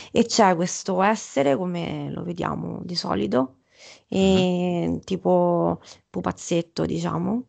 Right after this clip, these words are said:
Speaker 1: che sta su questo computer, che scrive e che in questo momento però, eh, si è accorto che, che è arrivata lei,
Speaker 2: Mhm.
Speaker 1: quindi la vera lei, e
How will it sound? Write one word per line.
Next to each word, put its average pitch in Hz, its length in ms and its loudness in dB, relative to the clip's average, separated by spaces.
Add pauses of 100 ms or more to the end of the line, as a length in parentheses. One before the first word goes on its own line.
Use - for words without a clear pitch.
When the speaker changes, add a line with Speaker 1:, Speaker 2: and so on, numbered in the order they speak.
Speaker 1:
che 190 260 2
sta 196 440 4
su 180 120 -8
questo 196 340 -6
computer, 226 640 -2
che 226 120 -4
scrive 233 480 2
e 208 60 -2
che - 100 -6
in 175 80 -4
questo 190 300 -8
momento 254 440 -2
però, 190 320 2 (520)
eh, 175 440 -2
si - 100 -8
è 190 40 -2
accorto 220 460 -2
che, 170 640 -2
che 147 280 -6
è - 60 -6
arrivata 165 420 -2
lei, 151 460 0 (440)
Speaker 2:
Mhm. 87 340 -6 (460)
Speaker 1:
quindi 170 280 -4
la 165 120 -2
vera 160 240 0
lei, 151 540 0 (340)
e 196 680 4